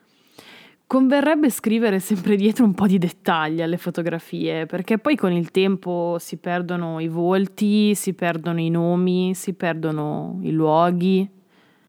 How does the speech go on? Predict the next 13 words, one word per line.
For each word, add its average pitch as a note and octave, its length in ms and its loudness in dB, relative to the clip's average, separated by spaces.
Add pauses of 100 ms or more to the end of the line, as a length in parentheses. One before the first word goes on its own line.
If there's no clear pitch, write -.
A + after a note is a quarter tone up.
(260)
Mia A3 220 4
nonna C4+ 200 4
infatti G3+ 360 2
lo F#3 100 4
aveva D#3+ 280 0
fatto, - 600 -8 (280)
solo A3 340 2
che F3 480 2
molti G3 540 4
nomi G3+ 320 6
sono F3+ 260 2
poi F#3 160 2
risultati E3+ 1300 -2